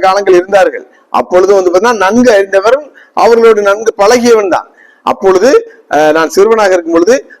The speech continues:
எங்களது தூய திருத்துவாலயத்துல பாத்தீங்கன்னா, அஹ், ஆலய பணியாளராக வேலை செய்தவர் மோசஸ் என்பவர் ஒருவர், அவருடைய மகன் சார்லஸ் என்பவர் ஒருவர் தான். அவன், இவர்கள் இருவரும் சேர்ந்து ஒரு காரியத்தை அந்த ஆலயத்தில் பண்ணினார்கள்.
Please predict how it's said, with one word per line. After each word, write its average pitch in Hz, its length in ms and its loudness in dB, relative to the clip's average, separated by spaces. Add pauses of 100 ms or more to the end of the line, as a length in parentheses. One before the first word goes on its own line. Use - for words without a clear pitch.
(200)
எங்களது 214 320 2 (100)
தூய 214 180 2 (160)
திருத்துவாலயத்துல 196 760 0
பாத்தீங்கன்னா, 170 340 0 (440)
அஹ், 147 400 0 (360)
ஆலய 220 180 4 (140)
பணியாளராக 190 640 0
வேலை 180 200 0
செய்தவர் 180 320 0 (220)
மோசஸ் 233 440 0
என்பவர் 175 340 0
ஒருவர், 127 340 -2
அவருடைய 175 280 2 (120)
மகன் 214 220 -4 (200)
சார்லஸ் 208 460 0
என்பவர் 185 260 0
ஒருவர் 165 340 0
தான். 214 120 -2
அவன், 175 200 -2 (580)
இவர்கள் 190 340 0 (100)
இருவரும் 247 440 0
சேர்ந்து 190 280 2 (420)
ஒரு 208 140 4 (180)
காரியத்தை 214 560 2 (280)
அந்த 202 140 0 (160)
ஆலயத்தில் 214 460 0
பண்ணினார்கள். 180 480 -2